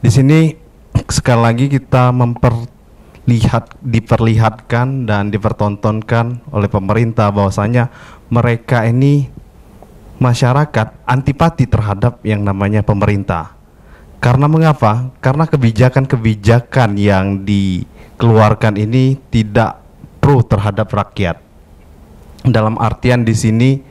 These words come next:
mereka mengeluarkan kebijakan seperti kenaikan subsidi ini tanpa mempertimbangkan kondisi masyarakat, mempertimbangkan kondisi kenegaraan saat ini. Mereka dengan sewenang-wenang, dengan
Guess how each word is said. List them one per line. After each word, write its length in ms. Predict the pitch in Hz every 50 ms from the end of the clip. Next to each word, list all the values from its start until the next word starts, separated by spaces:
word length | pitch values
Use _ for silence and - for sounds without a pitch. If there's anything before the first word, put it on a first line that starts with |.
| - - - - - - - - - - - -
mereka 320 | 120 117 123 123 - 147
mengeluarkan 1040 | 139 139 135 127 123 123 120 117 113 110 110 117 117 - - - 127 127 131 131 127
kebijakan 720 | 131 113 101 107 98 101 113 117 117 117 120 120 120 127
seperti 480 | 120 - - - 107 107 - - 117 104
kenaikan 560 | - 107 98 101 104 110 107 - - 110 110
subsidi 560 | 110 113 104 - 107 113 110 101 98 104 104
ini 160 | 113 123 123
tanpa 400 | 123 - 123 120 123 120 131 127
mempertimbangkan 1300 | 127 123 123 117 113 - 117 113 117 - - 113 113 107 101 113 110 113 113 - 120 127 127 131 139 135 - - - - - - - - - - - - -
kondisi 880 | - - 110 110 104 101 113 120 120 131 127 127 127 135 135 135 - - -
masyarakat, 800 | - 107 104 101 - 107 104 113 120 117 - - 107 95 92 -
mempertimbangkan 960 | - 110 107 101 98 110 110 - 117 107 107 117 113 113 113 123 120 123 127 -
kondisi 400 | 117 107 101 101 110 110 117 110
kenegaraan 720 | - 107 107 101 101 101 101 101 107 107 107 104 104 104
saat 240 | - 101 98 98 - 95
ini. 320 | 95 92 87 85 82 92 - - - - - - - - - -
Mereka 320 | 101 101 107 107 - 123 117
dengan 160 | 110 110 104
sewenang-wenang, 720 | 113 110 104 104 98 101 107 104 113 127 127 127 123 113
dengan 480 | 104 107 101 104 101 98 98 98 98 104